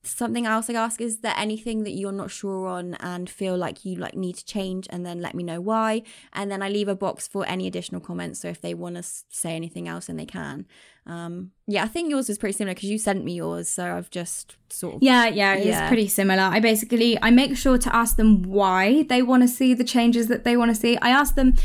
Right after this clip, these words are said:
Speaker 2: "What particular bits are you not so keen on?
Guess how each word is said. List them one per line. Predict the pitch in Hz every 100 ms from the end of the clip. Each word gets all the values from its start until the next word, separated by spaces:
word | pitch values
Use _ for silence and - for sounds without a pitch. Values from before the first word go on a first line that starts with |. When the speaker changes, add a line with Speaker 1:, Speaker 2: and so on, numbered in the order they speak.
| - -
Speaker 2:
"What | 240 269 -
particular | 247 254 240 247 226 - -
bits | 226 226 240
are |
you | 220
not | 220 214 -
so | 196
keen | 196 - 247 226 196
on? | - 220 254